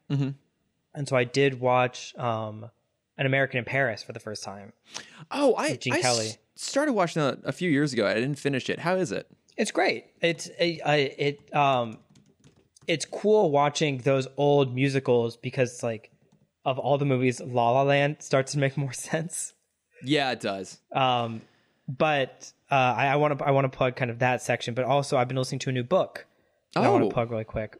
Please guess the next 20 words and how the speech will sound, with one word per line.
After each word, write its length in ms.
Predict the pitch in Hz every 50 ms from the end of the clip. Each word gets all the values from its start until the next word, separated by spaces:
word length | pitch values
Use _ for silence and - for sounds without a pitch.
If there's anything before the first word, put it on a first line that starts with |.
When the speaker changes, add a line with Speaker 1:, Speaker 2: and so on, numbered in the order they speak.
| _ _ _
Speaker 2:
Um, 520 | 143 127 123 120 117 113 110 110 110 120 - _ _ _ _ _ _ _ _ _ _ _ _ _ _ _ _ _ _ _ - - _ _ _ _ _
it's, 260 | 165 147 139 131 - -
I've, 240 | 151 143 143 135 -
I've 200 | 151 147 139 -
plugged 380 | - - 170 175 180 170 -
her 360 | - - 165 147 143 135 - -
other 240 | 143 147 147 147 139
book 320 | 131 - 135 127 123 -
before, 760 | - 120 - - - 139 131 123 120 113 110 110 107 110 - _ _ _ _ _ _ _ _
Six 260 | - - - 147 - -
of 100 | - -
Crows, 540 | - - 156 135 120 107 107 117 113 - - -
which 180 | 131 120 -
was 140 | 127 117 117
an, 80 | 120 120 113 -
an 140 | 123 120 123
amazing, 800 | 120 120 135 143 147 151 147 - 143 139 131 127 123 120 120 120 -
Speaker 1:
Mm, 80 | 156
mm-hmm. 440 | 151 160 156 156 175 170 - _ -
Speaker 2:
um, 500 | 127 120 113 113 110 107 104 107 107 110